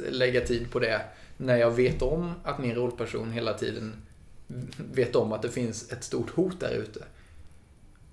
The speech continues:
Det, det, det känns som att då på något sätt går man förbi en trygghetsnivå i sin rollperson som gör att man måste fokusera på det överhängande hotet snarare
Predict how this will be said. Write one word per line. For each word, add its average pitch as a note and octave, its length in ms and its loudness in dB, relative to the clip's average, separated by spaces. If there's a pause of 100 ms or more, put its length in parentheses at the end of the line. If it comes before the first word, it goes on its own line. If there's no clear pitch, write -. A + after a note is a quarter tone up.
(160)
Det, D3 200 -2
det, C#3+ 160 -2
det C#3+ 120 -2
känns C#3+ 220 0
som C3+ 140 -2
att - 380 -2
då B2 580 4 (500)
på D3+ 100 0
något C3+ 180 0
sätt A#2 160 0
går B2 100 4
man A#2 160 2
förbi D3 560 0
en A#2 180 0
trygghetsnivå A2 920 -2 (880)
i C3 140 -4
sin B2 180 0
rollperson A#2 540 -2 (760)
som B2+ 220 -4
gör A#2+ 180 0
att A#2 140 -4
man A2+ 340 -4 (540)
måste C#3 520 0
fokusera C3 520 2
på G#2 340 -2
det A#2+ 120 0
överhängande A2 540 0
hotet G#2+ 420 -4
snarare G#2+ 560 -2